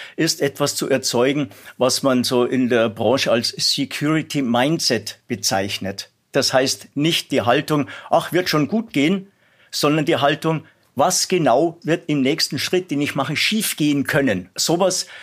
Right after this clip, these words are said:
muss man tatsächlich lernen. Und mein Vorschlag ist, bei allen, die jetzt gerade in der Arbeit sind, sagen wir, „Halt, wir stecken euch jetzt vier Jahre lang in ein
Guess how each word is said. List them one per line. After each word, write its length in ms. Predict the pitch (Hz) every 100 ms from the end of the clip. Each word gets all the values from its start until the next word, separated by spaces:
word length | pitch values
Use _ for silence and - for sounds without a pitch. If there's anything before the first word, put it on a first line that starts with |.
| - -
muss 200 | 165 190
man 140 | 170
tatsächlich 640 | 143 139 - 135 - 120 -
lernen. 640 | 98 110 131 180 202 196 - - -
Und 500 | 156 156 151 139 -
mein 200 | - 139
Vorschlag 480 | 123 151 196 202 185
ist, 400 | 180 180 - -
bei 200 | - 120
allen, 420 | - 160 185 180 151
die 100 | -
jetzt 340 | 139 156 - -
gerade 300 | 120 139 139
in 80 | 120
der 100 | 113
Arbeit 280 | 147 165
sind, 280 | 165 165 156 _
sagen 320 | - 127 117
wir, 220 | 98 90 -
„Halt, 460 | - 165 - - - -
wir 200 | 147 180
stecken 360 | - 165 165
euch 300 | 160 175 165
jetzt 320 | 160 156 - - - -
vier 340 | - - 185 175
Jahre 380 | 139 123 160 175
lang 320 | 156 156 147 -
in 160 | - 143
ein 420 | 127 131 131 113